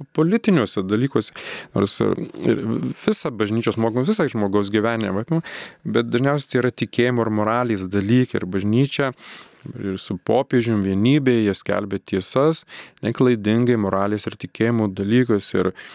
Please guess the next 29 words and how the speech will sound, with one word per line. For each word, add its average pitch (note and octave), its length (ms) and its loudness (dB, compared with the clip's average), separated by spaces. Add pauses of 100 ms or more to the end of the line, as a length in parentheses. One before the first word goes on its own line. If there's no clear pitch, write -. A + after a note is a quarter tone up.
(420)
iš - 180 -14
tikrųjų G#2+ 800 2
čia G2+ 200 -2
yra G2+ 100 0 (200)
tikėjimo D#3+ 640 2
reikalas, D3 640 2
ir G#2 120 2
jeigu G#2+ 160 2
žmogus G#2+ 420 2
tiki, F3 200 2
kaip G#2+ 220 0
jis - 160 -2
ir G2+ 140 -4
tiki - 260 -2
ir, G2+ 80 -2 (140)
ir G2 100 -4
bažnyčia, G2+ 600 0
jisai - 300 -6
ga-, - 240 -6
gali F#2 320 0 (340)
tikėti, C#3+ 480 -2
gali G#2 280 2
netikėti, A#2+ 580 0
niekas G#2 400 0
nereikalauja F#2+ 800 2
iš - 120 -4
jo, C3+ 240 2
jisai A#2 280 -2
tiesiog, G2+ 640 -2